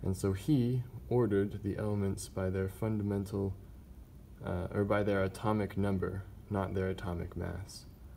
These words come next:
Seaborg gave us the elements which are normally placed underneath the table, lanthanid, lanthanids, and actinids.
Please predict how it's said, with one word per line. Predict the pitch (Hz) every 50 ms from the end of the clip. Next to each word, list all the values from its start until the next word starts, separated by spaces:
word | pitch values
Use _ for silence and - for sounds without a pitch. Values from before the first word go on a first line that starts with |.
| - - - - - - - - - - - - - - - -
Seaborg | - - - 143 160 165 123 107 98 95 101 120 123 127 - - - - - - - - - - - - -
gave | - 104 101 98 101
us | 107 107 101 - - - - - - - - - - - - - - - - - - -
the | 104 98 98
elements | 104 104 107 107 104 98 - -
which | 107 92 -
are | 101
normally | 101 104 113 127 147 156 131 107 101 98 101
placed | 98 - 104 101 98 - - -
underneath | - 110 107 104 101 101 104 113 120 117 -
the | - 92
table, | - - 92 92 92 90 - 98 98 - - - - - - - - - - - - - - - - - - - - - - -
lanthanid, | 101 104 113 131 143 139 131 - 110 107 101 104 113 127 131 127 - - - - - 110 104 - - - - - - - - -
lanthanids, | 101 110 120 135 139 123 - - 104 104 110 120 131 131 - - - - - - - - - - - - - - - - - -
and | - 95 92 92 98 98 98 95 - - - - - -
actinids. | 107 107 104 - - - 90 90 - - - - - - -